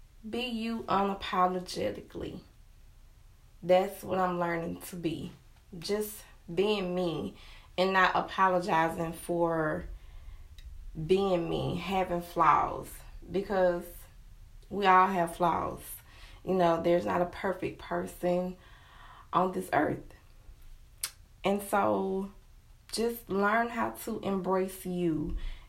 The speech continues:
and not worry about what other people might say or think. So, I'm your host, Whitney Johnson Hope.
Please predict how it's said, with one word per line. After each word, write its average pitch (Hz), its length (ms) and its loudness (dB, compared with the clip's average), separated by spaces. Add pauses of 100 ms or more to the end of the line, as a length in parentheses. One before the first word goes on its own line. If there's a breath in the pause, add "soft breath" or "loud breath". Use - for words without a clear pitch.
(140)
and 185 100 2
not 190 260 6
worry 196 340 2
about 175 680 2 (540 loud breath)
what 180 320 0
other 180 280 4
people 165 880 -2 (380 loud breath)
might 175 440 2
say 175 600 0 (260)
or 196 140 0
think. - 560 -6 (1700 loud breath)
So, 180 420 6 (1500 loud breath)
I'm 208 300 4
your 233 140 -2
host, 180 580 0 (160)
Whitney 208 480 -6
Johnson 190 540 -6
Hope. - 480 2